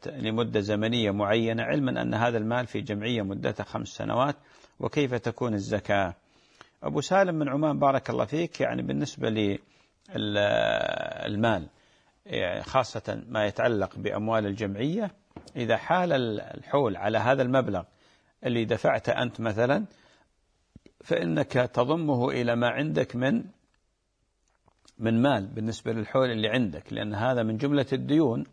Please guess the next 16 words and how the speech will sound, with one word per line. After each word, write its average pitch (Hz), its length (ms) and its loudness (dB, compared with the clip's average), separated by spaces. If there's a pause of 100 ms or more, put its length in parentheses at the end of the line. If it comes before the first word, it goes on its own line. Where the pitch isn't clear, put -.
(320)
من 120 60 -10
جملة 123 300 -2
القروض، 127 460 2 (720)
فتزكيه 110 1300 0
بارك 117 360 4
الله 107 200 0
فيك. 160 400 -4 (140)
يعني 120 240 -2
أفترض 127 360 0
دفعت 123 420 -2
ألف 165 380 0 (400)
وأنت 131 340 -4
زكاتك 123 640 2
في 123 140 -4
رمضان 113 480 0
مثلا، 131 480 0